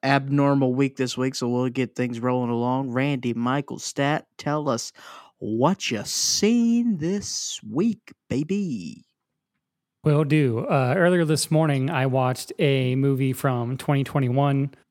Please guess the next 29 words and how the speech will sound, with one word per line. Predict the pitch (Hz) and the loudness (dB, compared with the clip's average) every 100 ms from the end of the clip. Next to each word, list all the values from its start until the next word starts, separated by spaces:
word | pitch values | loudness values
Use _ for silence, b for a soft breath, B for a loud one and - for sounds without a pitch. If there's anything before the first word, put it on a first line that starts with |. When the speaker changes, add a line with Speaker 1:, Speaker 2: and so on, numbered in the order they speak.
| _ _ _ - | _ _ _ 2
Speaker 2:
directed | 139 - 131 | 2 2 2
by | 127 120 | 2 0
Todd | - 131 123 | 0 0 0
Stevens, | - 165 147 135 131 135 - - _ _ _ _ _ | 0 0 2 2 2 0 -4 -12 _ _ _ _ _
featuring | - 214 - 190 175 170 - | 0 0 4 4 4 2 2
Udo | 220 202 160 | 4 4 2
Kier, | - 151 135 139 - _ | 2 2 4 0 -4 _
called | - 135 127 | -2 -2 0
Swan | - 147 151 147 | 2 4 4 2
Song. | - 110 113 131 - b | 0 -2 -4 -8 -14 b
Speaker 1:
My | 190 240 330 | 2 6 6
man. | 330 285 320 339 202 127 101 - - - - _ _ _ _ _ | 4 4 4 4 2 2 -2 -6 -12 -18 -20 _ _ _ _ _
Speaker 2:
You | 165 | 0
seen | 143 190 247 | 4 4 2
this? | 269 - _ _ - | 0 -4 _ _ -4
Speaker 1:
Yeah, | 135 170 226 | 4 6 6
I | 185 | 6
saw | 226 202 | 6 6
it | 202 | 6
on | 202 | 2
a | |
plane, | 190 226 240 185 - | 2 2 4 2 0
uh, | - 143 139 139 139 135 139 | 0 4 6 6 6 4 4
over | 147 160 | 4 4
Speaker 2:
Oh, | |
hell | 156 | 4
Speaker 1:
Thanksgiving. | 151 196 226 135 | 4 4 2 2
Speaker 2:
yeah. | 120 131 - _ _ _ _ _ _ _ | -2 -8 -14 _ _ _ _ _ _ _
Tight. | - 139 117 | 0 0 0